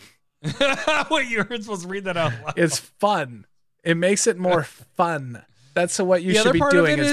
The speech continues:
Speaker 2: is
Speaker 1: play fun cards.
Speaker 2: he-, here's the other thing. <laughs> We're having fun.
Speaker 1: We're having fun.
Speaker 2: <laughs> You, you, you Ghost Quarter and you go, "I'm gonna destroy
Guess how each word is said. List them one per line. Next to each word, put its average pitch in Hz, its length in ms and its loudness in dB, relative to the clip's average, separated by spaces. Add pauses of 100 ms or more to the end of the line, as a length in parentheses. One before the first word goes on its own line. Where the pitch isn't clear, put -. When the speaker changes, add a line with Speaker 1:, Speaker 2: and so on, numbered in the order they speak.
Speaker 2:
is - 40 -6
Speaker 1:
play 160 180 0
fun 160 460 -6
cards. 127 760 -10
Speaker 2:
he-, 170 160 -16 (100)
here's 220 320 -4
the 262 140 -6
other 254 220 -2
thing. 185 340 0
<laughs> - 20 -14
We're 151 100 -2
having 165 240 -4
fun. 208 280 -2
Speaker 1:
We're 151 60 2
having 147 220 2
fun. 127 400 -10
Speaker 2:
<laughs> - 60 -20 (720)
You, 196 160 0 (100)
you, 202 240 -4 (100)
you 196 200 -2
Ghost 240 400 -2
Quarter 156 560 0
and 165 180 -4
you 185 80 -4
go, 175 460 0
"I'm 180 180 -4
gonna 202 180 -10
destroy 175 760 -2